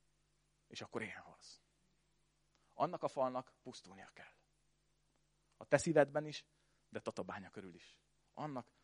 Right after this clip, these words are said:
a falnak meg kell remegnie, annak a falnak pusztulnia kell. Az önmagunkba való bizalom. Most egy párat fölírtam, hogy mik, mik lehetnek ezek a, ezek a falak.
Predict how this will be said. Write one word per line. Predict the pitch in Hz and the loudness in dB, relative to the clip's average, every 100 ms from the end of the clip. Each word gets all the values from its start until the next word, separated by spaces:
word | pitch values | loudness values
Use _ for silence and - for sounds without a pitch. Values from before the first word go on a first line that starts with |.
| - | -16
a | |
falnak | - 131 123 107 | -4 0 0 0
meg | 120 117 | -2 -4
kell | - 104 | 0 2
remegnie, | 107 101 101 92 - | 2 0 -2 -6 -4
annak | 123 113 107 | -2 -2 -4
a | |
falnak | - 101 90 - - _ | 2 2 2 -6 -18 _
pusztulnia | - 113 - 95 85 | -4 -4 -4 -8 -8
kell. | - 85 - _ _ - - - - - - - - _ _ _ - | -8 -8 -10 _ _ -20 -20 -20 -20 -20 -20 -20 -20 _ _ _ 2
Az | 131 | 12
önmagunkba | 147 123 110 110 107 | 12 12 8 6 8
való | 110 110 | 8 6
bizalom. | 110 101 95 | 2 -2 -4
Most | 98 - | -6 -6
egy | - | 6
párat | 151 135 120 | 8 8 6
fölírtam, | 135 117 - 113 | 4 2 2 0
hogy | 113 | 0
mik, | 143 - | -4 -2
mik | 147 | -2
lehetnek | 143 117 120 117 | 4 4 4 -2
ezek | 110 117 | 4 10
a, | 107 - - | 10 10 -2
ezek | 117 107 | -4 2
a | 113 | 6
falak. | - 104 92 | 12 12 12